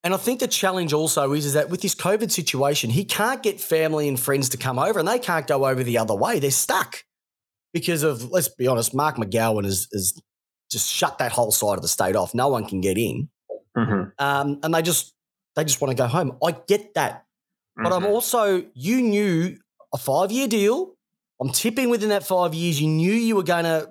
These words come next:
Speaker 1: uh, potentially try to have children, which is what you've done. He's got a smoking wife, so no doubt you'd, you'd want to. <laughs> But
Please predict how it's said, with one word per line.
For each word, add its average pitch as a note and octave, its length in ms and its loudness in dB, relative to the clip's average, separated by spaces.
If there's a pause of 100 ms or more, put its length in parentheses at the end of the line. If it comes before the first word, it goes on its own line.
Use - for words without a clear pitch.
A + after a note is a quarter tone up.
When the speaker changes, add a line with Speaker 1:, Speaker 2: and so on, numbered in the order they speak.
(140)
Speaker 1:
uh, D#3 60 0
potentially C3 720 0 (120)
try C#3+ 280 0
to D#3+ 60 2
have D3+ 180 2
children, F#3 360 0 (440)
which C3+ 160 -2
is A2+ 100 -2
what B2 160 0
you've G2+ 120 -2
done. D#3+ 300 0 (280)
He's - 80 -10
got C#4 100 -2
a A3+ 40 0
smoking B2 420 0
wife, C3+ 220 0
so A2 100 -2
no C#3+ 180 2
doubt G#2+ 220 0
you'd, E2+ 240 -4
you'd - 120 -6
want B2 200 2
to. - 140 -6 (460)
<laughs> - 80 -4 (420)
But E3+ 200 2